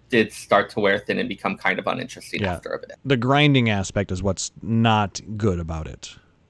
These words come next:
Speaker 1: Or the, "Oh, hey, it's like, we played modern ones. We've, it's like, okay, maybe we'll use buffs and debuffs and do all this other stuff in Pirate Strategic." No, just mash attack and then unload all the magic. Everything else is kind of a waste of time.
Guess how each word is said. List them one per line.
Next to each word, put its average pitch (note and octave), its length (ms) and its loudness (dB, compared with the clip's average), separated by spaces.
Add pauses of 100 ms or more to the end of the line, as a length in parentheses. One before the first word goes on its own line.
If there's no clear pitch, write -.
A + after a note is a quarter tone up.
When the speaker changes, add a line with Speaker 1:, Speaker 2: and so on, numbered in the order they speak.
(400)
Speaker 1:
Or G3+ 220 10
the, C#3+ 380 4 (180)
"Oh, A3+ 160 6
hey, G#3+ 460 0
it's - 100 -14
like, A#2+ 220 4 (240)
we B2 160 2 (200)
played D3 200 4
modern F3+ 300 6
ones. - 360 -2 (100)
We've, A#2+ 260 2
it's - 140 -2
like, G#2+ 240 4 (180)
okay, D#3 420 4 (100)
maybe A2+ 200 6
we'll E3+ 140 4
use G3+ 200 0
buffs A#3+ 300 0
and F#3+ 120 0
debuffs A3 440 0
and A#2+ 140 2
do G3 140 -2
all G#3+ 120 6
this A3 160 0
other A#3+ 180 4
stuff C3+ 260 2
in B2+ 80 0
Pirate G3 360 2
Strategic." G3+ 400 0 (500)
No, C3+ 320 8
just C3 360 0
mash A2+ 280 2
attack G#2+ 380 2
and G#2 100 2
then G#2+ 160 4
unload G2+ 380 2
all G2 140 4
the G2+ 100 -4
magic. G2 320 0 (1160)
Everything A#2 460 4
else G#2+ 160 4
is G#2+ 80 -6
kind G#2 240 -2
of G#2+ 60 -4
a G#2+ 80 0
waste - 280 -6
of - 80 -10
time. - 340 -10